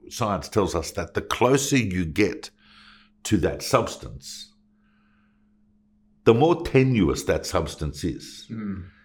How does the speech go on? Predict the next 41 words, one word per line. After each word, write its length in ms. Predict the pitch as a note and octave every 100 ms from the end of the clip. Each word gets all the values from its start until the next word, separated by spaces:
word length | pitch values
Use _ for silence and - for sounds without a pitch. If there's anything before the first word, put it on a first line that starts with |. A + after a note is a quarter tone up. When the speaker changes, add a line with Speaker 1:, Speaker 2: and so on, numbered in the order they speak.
| _ _ _ -
Speaker 1:
And 220 | G#2 G2
you 80 | F2+
get 320 | E2 C3+ - F#2
right 340 | G#2 A#2+ -
down 220 | C3 A2+ G#2+
to 100 | G#2+
the, 220 | D#2 - _ _ -
you 140 | G#2+
know, 80 | F#2+
you 100 | F#2
get 160 | A2+
down 140 | A2 F#2
to 60 |
the 80 | F#2
molecular, 600 | F2+ B2+ C3 A2+ G2 F2
the 160 | D#2+ E2+
atomic, 460 | - C3+ B2+ G2+ G#2+
and 100 | F#2+
then 100 | F#2
the 80 | E2+
quantum 540 | - A#2 D3 C#3 A2 G#2
level. 580 | G#2+ B2 F2+ C2+ F2+ - _ - _ _ _ _ _ _
Speaker 2:
Less 200 | A#2+ B2 -
substance 440 | B2+ - B2 A2
there 160 | G#2 G#2+
actually 200 | B2+ A#2+
Speaker 1:
It's 120 | -
Speaker 2:
is. 60 |
Speaker 1:
really 420 | A2+ C3 G3 G#3+ C3
vibrating 920 | E2 A2 C3+ C#3 A2 G#2+ F#2+ G#2 A2
in 180 | B2 A#2
and 100 | A2+
out 180 | A2+ G#2
of 80 |
existence 640 | F#2+ D#2+ E2+ B2 - F#2+ -
all 140 | G2
the 100 | E2+
time. 380 | - B2 C3+ E2+
It's 180 | E2+ -
very, 460 | G2+ F#2 F#3 G3 A#2
very 520 | F2+ B2+ A2+ F2